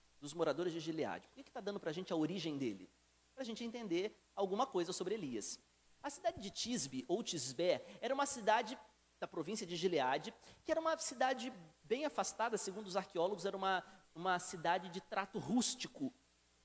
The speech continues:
As pessoas eram, não eram muito polidas. Há arqueólogos, veja, é, o trabalho da arqueologia muitas vezes é, é,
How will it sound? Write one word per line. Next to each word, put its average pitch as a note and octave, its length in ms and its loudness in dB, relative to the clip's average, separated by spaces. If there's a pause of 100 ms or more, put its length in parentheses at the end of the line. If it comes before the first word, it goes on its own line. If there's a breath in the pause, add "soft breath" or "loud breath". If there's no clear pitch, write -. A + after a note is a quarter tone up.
(100)
As - 140 -4
pessoas A3+ 460 4
eram, G#3 720 2 (880)
não F3+ 160 4
eram G3+ 140 6
muito G#3 240 0
polidas. F3 1000 4 (3000)
Há C#4+ 440 4 (640)
arqueólogos, D#3+ 920 4 (140)
veja, D#3+ 500 -4
é, D3+ 420 0 (460)
o G#3 60 -20
trabalho D4+ 320 6
da A#3 80 4
arqueologia F3+ 560 2
muitas G3 320 -2
vezes E3+ 320 0
é, F3+ 180 0
é, E3+ 200 0